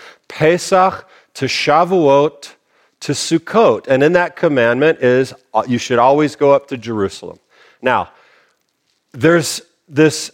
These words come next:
kind of logical thing, I would think, that says, if we remember when we dwelled in booths. Do you remember when it happened?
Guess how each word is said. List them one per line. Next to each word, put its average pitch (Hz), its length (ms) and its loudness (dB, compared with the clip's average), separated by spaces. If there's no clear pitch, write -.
kind 226 500 -2
of 143 220 2
logical 120 840 -2
thing, 101 300 0
I 90 100 2
would 90 200 -2
think, 101 320 0
that - 160 -6
says, 98 580 0
if 131 140 0
we 151 140 6
remember 147 840 2
when 113 760 0
we 120 200 2
dwelled 107 680 2
in 104 240 -2
booths. - 520 -6
Do 131 60 0
you 147 60 4
remember 180 280 2
when 180 160 2
it 170 140 2
happened? 190 500 -2